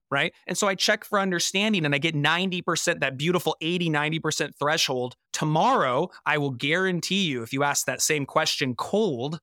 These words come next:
that it will not be eighty or ninety percent. So you always have to, when you're teaching, realize that your assessments are assessing sort of the short-term gains of, of your lesson.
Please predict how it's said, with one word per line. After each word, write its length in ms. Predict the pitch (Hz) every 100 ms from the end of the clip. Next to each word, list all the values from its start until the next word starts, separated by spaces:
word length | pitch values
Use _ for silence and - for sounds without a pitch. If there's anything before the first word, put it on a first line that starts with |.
| _ _ _
that 100 | 139
it 40 |
will 100 | 135
not 240 | 139 156 160
be 160 | 160
eighty 280 | 151 147 143
or 60 | 139
ninety 320 | 139 131 123
percent. 460 | 117 117 - 110 - _ _
So 160 | - -
you 160 | 190 -
always 440 | 196 220 247 233
have 240 | 214 196 -
to, 360 | - 180 165 - _
when 160 | 139 151
you're 100 | 156
teaching, 680 | - 190 190 - 131 123 - _ -
realize 500 | 165 175 147 143 139
that 120 | 143
your 160 | 156
assessments 760 | 156 - 185 190 180 165 147 -
are 200 | 143 139
assessing 720 | 147 - - 165 - 160 147
sort 300 | 135 - 160
of 140 | 143 127
the 80 | 131
short-term 600 | - 185 - - 185 165
gains 440 | 147 156 165 156 -
of, 160 | 131 135
of 100 | 127
your 120 | 127
lesson. 460 | 120 143 160 214 220